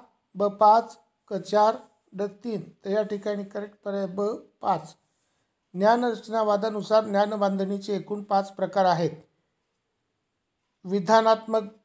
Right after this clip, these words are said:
ज्ञानबांधणी, रूपरेषात्मक बा-, ज्ञानबांधणी, ठराविक पद्धतीने ज्ञानबांधणी, प्रति-, मानस प्रतिमानुसार ज्ञानबांधणी आणि श्रेणीबद्ध ज्ञानबांधणी असे ते पाच प्रकार आहेत,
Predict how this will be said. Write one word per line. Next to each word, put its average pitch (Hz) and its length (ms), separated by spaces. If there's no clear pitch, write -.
ज्ञानबांधणी, 196 840
रूपरेषात्मक 214 800
बा-, 196 560
ज्ञानबांधणी, 196 800
ठराविक 214 480
पद्धतीने 208 580
ज्ञानबांधणी, 196 760
प्रति-, 214 460
मानस 220 420
प्रतिमानुसार 214 920
ज्ञानबांधणी 196 800
आणि 208 220
श्रेणीबद्ध 196 880
ज्ञानबांधणी 190 800
असे 190 280
ते - 280
पाच 185 340
प्रकार 180 320
आहेत, 170 240